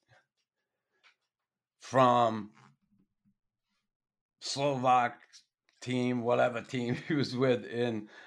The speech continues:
uh, La Liga." He, uh, ends up picking Yurad Slafkovsky. Now, <sighs> this kid is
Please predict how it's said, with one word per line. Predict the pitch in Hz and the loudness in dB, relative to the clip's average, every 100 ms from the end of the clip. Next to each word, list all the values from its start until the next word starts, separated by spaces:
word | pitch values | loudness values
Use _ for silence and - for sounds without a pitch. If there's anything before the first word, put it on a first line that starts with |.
| - | -8
uh, | 110 107 104 87 | -4 -2 -4 -4
La | 117 | -4
Liga." | 117 135 127 120 113 - _ _ _ _ - _ | 0 0 0 0 -2 -4 _ _ _ _ -20 _
He, | 104 123 123 123 117 - - | -8 -4 -2 -2 -6 -12 -8
uh, | 117 110 107 98 - _ _ _ _ _ _ _ _ _ _ _ _ _ _ _ | -4 -4 -6 -10 -18 _ _ _ _ _ _ _ _ _ _ _ _ _ _ _
ends | 123 127 123 | -4 -2 0
up | 135 131 - | -2 -4 -2
picking | 143 - 110 107 101 | -2 0 -6 -8 -4
Yurad | 120 123 120 113 101 | 0 2 2 0 -2
Slafkovsky. | - 117 110 104 - _ _ - 95 87 - - 82 - _ | -8 -4 -4 -4 -10 _ _ -12 -10 -10 -14 -16 -18 -18 _
Now, | 120 113 107 98 - _ _ _ _ _ _ _ _ _ _ _ | -4 -2 -2 -4 -8 _ _ _ _ _ _ _ _ _ _ _
<sighs> | - - - - _ _ _ _ _ | -16 -16 -18 -20 _ _ _ _ _
this | - 143 | -6 -6
kid | - 196 175 | -2 0 0
is | 107 101 - | -2 -6 -12